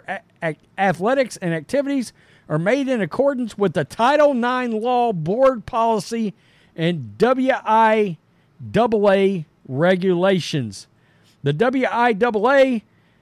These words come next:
has had a three-page policy for transgender athletes since twenty fifteen, according to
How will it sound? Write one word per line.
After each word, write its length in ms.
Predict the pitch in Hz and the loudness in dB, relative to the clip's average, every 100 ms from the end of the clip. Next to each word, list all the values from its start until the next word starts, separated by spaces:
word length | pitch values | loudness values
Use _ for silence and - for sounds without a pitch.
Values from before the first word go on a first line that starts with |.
| _ | _
has 200 | - 156 | -4 -2
had 160 | 208 208 | 2 2
a 100 | 175 | 0
three-page 640 | - 247 247 - 226 170 | -4 -4 -2 0 0 -2
policy 480 | - 262 254 214 262 | -2 0 0 -4 -6
for 220 | - 147 | -2 -2
transgender 760 | - 185 254 294 208 269 277 269 | 0 -2 -2 -4 -2 -2 0 0
athletes 600 | 233 240 196 208 202 - | 2 2 2 -2 -2 -4
since 260 | 170 139 | -4 -4
twenty 580 | - - - 339 349 330 | -10 -18 -10 -4 0 0
fifteen, 1300 | 277 - 339 247 - _ - 359 330 285 175 120 92 _ _ _ _ _ _ _ _ 214 | 0 -2 2 2 0 _ -4 2 4 4 2 -2 -8 _ _ _ _ _ _ _ _ -2
according 540 | 226 - 285 277 262 | 0 4 4 4 2
to 220 | 247 202 | 2 0